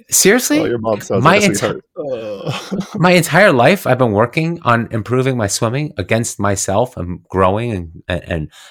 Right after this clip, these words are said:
Speaker 1: becoming better. And now you just, "Oh, because Jimmy went there and it looks good when you talk about it at cocktail parties?" F that. But that's sort of how I grew up, in comparison.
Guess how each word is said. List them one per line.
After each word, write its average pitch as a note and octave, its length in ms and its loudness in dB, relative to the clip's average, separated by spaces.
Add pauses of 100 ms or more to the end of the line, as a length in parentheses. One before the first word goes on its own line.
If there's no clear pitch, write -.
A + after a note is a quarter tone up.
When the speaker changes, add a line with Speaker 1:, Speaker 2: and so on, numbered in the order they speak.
(160)
Speaker 1:
becoming G2+ 400 -2
better. A2 460 -2 (400)
And F#2+ 180 2
now F2+ 240 2
you A#2+ 240 0
just, A#2+ 320 -4 (460)
"Oh, D#3 180 2
because C3+ 420 -4
Jimmy D#3 520 -2 (800)
went D#3 260 2
there E3+ 180 4
and C#3 120 0
it D#2+ 80 -6
looks F2 400 -4
good D#3 260 0
when G2+ 160 2
you F#2 100 0
talk - 360 -6
about D3+ 240 2
it F#3+ 120 -2
at - 140 -8
cocktail G#3+ 440 -2
parties?" C4+ 520 -4 (560)
F G#3+ 300 0
that. G#3+ 480 -2 (1500)
But C3 140 0
that's C#3 240 2
sort D#3 240 2
of C3+ 100 2
how C3+ 340 0
I C#3 120 4
grew B2 240 2
up, - 220 -4
in C3+ 280 0
comparison. C#3 920 -2